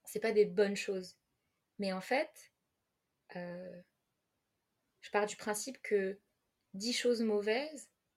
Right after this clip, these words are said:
c'est toujours moins qu'une chose de bonne. Dans le sens où le bon prime toujours. Donc même si, euh, il y a la pire des personnes devant vous,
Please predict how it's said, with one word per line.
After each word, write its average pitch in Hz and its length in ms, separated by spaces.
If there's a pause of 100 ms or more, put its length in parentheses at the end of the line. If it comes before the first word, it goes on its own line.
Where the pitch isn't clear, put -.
(400)
c'est 208 200
toujours 226 300
moins 226 360 (800)
qu'une 214 200
chose 214 240
de 202 100
bonne. 190 300 (1120)
Dans 208 80
le 196 60
sens 208 280
où 202 140
le 202 180
bon 202 300
prime 220 540 (120)
toujours. 190 400 (720)
Donc 196 140
même 240 180
si, 240 440
euh, 196 120 (880)
il 208 80
y 196 60
a 185 60
la 185 140
pire 240 240
des 214 100
personnes 208 360
devant 190 260
vous, 180 240